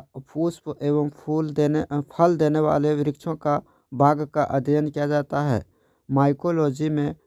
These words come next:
कवकों का अध्ययन किया जाता है। बैक्टीरियोलॉजी में विभिन्न प्रकार के पुष्पों का अध्ययन किया जाता है। स्पर्मोलॉजी में बीजों का अध्ययन किया,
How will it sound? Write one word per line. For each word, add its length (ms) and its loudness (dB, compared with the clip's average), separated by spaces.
कवकों 400 0
का 140 -4
अध्ययन 420 -2
किया 200 0
जाता 420 0
है। 160 -6
बैक्टीरियोलॉजी 880 0
में 280 0
विभिन्न 320 0
प्रकार 400 0
के 140 -6
पुष्पों 460 -8
का 200 0
अध्ययन 320 -2
किया 200 -4
जाता 400 -2
है। 100 -6
स्पर्मोलॉजी 760 0
में 200 0
बीजों 340 0
का 160 -2
अध्ययन 420 0
किया, 220 -4